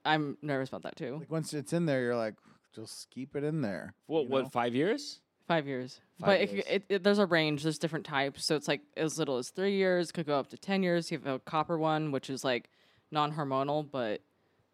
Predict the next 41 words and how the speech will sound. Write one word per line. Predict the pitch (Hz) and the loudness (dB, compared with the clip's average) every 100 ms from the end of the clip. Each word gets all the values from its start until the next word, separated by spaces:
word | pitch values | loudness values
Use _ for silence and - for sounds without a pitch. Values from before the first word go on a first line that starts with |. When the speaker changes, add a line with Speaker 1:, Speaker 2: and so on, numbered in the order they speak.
| - | -4
Speaker 1:
um, | 139 127 117 | -2 0 -2
I | - | -2
would | 131 123 | -4 -4
say | |
the | 123 | -6
average | 78 117 117 | -4 -4 -6
is, | 131 | -12
like, | - - | -12 -8
five | 98 - | -10 -8
years. | - 143 165 - | -12 -12 -14 -12
Speaker 2:
Copper? | 220 220 - - - - _ _ _ _ - | -8 -6 -6 -12 -14 -18 _ _ _ _ -6
Speaker 1:
Copper, | 147 - 107 131 _ | -6 -6 -12 -14 _
yeah. | 139 131 117 139 _ _ - | -10 -8 -8 -12 _ _ -20
<sighs> | - - - - _ _ _ - | -20 -20 -20 -20 _ _ _ -20
It's | 156 | -4
like | 170 170 | -2 0
a | |
natural | 160 151 160 - 156 | 2 4 2 2 2
repellent, | 147 147 151 135 127 123 - _ | 2 0 -4 -2 -2 -4 -8 _
I | 127 | -12
guess. | 127 131 127 135 - - - - | -6 -4 -4 -6 -12 -18 -18 -10
I | 139 | -6
don't | 131 | -6
know | |
how | 135 104 | -6 -6
it | |
works, | 113 127 - - - | -8 -10 -14 -20 -20
but | 107 - - - - | -18 -20 -20 -20 -10
Speaker 3:
<sighs> | |
I | 107 | -6
don't, | 107 - - _ | -6 -8 -20 _
'cause | - 101 - - | -14 -14 -14 -18
t-, | 95 - | -18 -14
t-, | |
we, | 92 117 139 | -8 -4 -2
we | 80 131 | -2 -2
did | 135 101 | -2 0
the, | 107 82 - | -2 -4 -8
the, | 104 95 - - _ - _ - | -10 -10 -20 -20 _ -20 _ -18
the | |
NuvaRing, | 107 113 165 131 110 104 107 | -6 0 0 0 -2 -2 -4